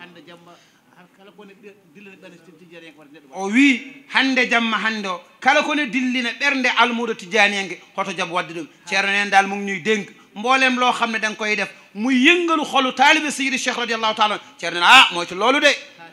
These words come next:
Speaker 1: tengti oɗo saha.
Speaker 2: Ha tengti noon e oɗo saha, rawatina ba ci jamono jii ni ñu toll.
Speaker 1: Ay yewtere nde mi junnide hande yettoɗo.
Speaker 2: O wi sa yi yewtere nde o junni hen hande yettoɗo. Boo gisee waxtaan bi mu téye ko ba mu yegg fii.
Speaker 1: Jeɗami ko hande yetto cinq heures walla cinq heures moins le quart.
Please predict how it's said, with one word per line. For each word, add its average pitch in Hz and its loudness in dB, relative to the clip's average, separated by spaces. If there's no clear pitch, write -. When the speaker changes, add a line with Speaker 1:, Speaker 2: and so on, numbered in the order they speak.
Speaker 1:
tengti 165 -20
oɗo - -20
saha. - -20
Speaker 2:
Ha 240 6
tengti 254 -2
noon 247 -2
e 202 -8
oɗo 254 0
saha, 277 10
rawatina 233 0
ba 202 -4
ci - -12
jamono 180 -2
jii 156 -8
ni 156 -6
ñu 160 -6
toll. 151 -10
Speaker 1:
Ay 202 -20
yewtere 185 -20
nde 180 -20
mi 175 -20
junnide 202 -20
hande 170 -20
yettoɗo. - -20
Speaker 2:
O 175 -4
wi 233 0
sa 240 6
yi 247 0
yewtere 233 0
nde 233 0
o 233 0
junni 240 -4
hen 226 -2
hande 220 -2
yettoɗo. 220 -4
Boo 240 -6
gisee 247 -4
waxtaan 233 -2
bi 226 -6
mu 220 -6
téye 240 -4
ko 208 -8
ba 214 -8
mu 226 -8
yegg 220 -2
fii. 143 -12
Speaker 1:
Jeɗami 180 -20
ko 156 -20
hande 165 -20
yetto 156 -20
cinq 170 -20
heures 170 -20
walla 151 -20
cinq 165 -20
heures 147 -12
moins 147 -20
le 147 -20
quart. 156 -20